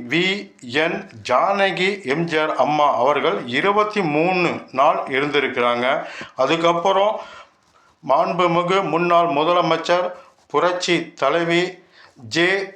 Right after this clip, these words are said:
ஜெயலலிதா அம்மா அவர்கள் பதினாலு வருடம் நூத்தி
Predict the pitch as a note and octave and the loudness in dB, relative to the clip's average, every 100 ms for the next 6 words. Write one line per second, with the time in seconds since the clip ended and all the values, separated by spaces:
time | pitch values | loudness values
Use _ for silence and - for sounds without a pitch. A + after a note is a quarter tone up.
0 | A#2+ C#3 D#3+ E3+ E3+ E3 D#3+ E3+ E3+ B2+ | -2 0 2 2 0 2 2 4 2 0
1 | C#3 E3 D#3+ C#3 - A#2+ C#3+ C#3+ D#3 - | 0 2 2 0 -2 2 2 2 -2 -4
2 | - - - B2 F#3 G3+ G3+ F#3+ F3+ C#3+ | -10 -14 0 0 2 2 4 4 4 0
3 | G#2+ D3 F3+ F3 C#3+ - B2+ E3+ G#3 - | 0 0 2 2 0 -2 -2 -2 -2 -2